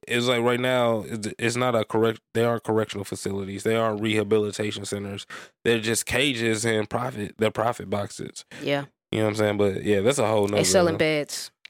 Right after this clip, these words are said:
Speaker 1: That's a whole nother
Speaker 2: <laughs> Selling
Speaker 1: conversation.
Speaker 2: beds. Yeah, we won't do that though. But, uh,
Speaker 1: Yeah.
Speaker 2: yeah, I'm just hoping, you know,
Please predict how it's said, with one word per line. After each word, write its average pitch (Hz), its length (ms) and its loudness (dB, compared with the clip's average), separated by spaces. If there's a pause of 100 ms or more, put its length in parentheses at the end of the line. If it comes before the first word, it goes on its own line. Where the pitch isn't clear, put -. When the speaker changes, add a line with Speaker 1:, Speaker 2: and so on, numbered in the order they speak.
(440)
Speaker 1:
That's 139 220 0
a 117 160 4
whole 117 200 4
nother 107 280 4
Speaker 2:
<laughs> - 0 -
Selling - 20 -4
Speaker 1:
conversation. 107 680 -2
Speaker 2:
beds. - 160 -6
Yeah, 147 60 -6
we 156 120 -6
won't 143 200 -8
do 139 120 -10
that 131 220 -10
though. 131 220 -10 (140)
But, 143 200 -4
uh, 143 280 -6 (480)
Speaker 1:
Yeah. 127 220 2
Speaker 2:
yeah, 190 320 -2
I'm 208 160 -2
just 208 160 -4
hoping, 190 400 -2
you 202 140 -12
know, 170 200 -10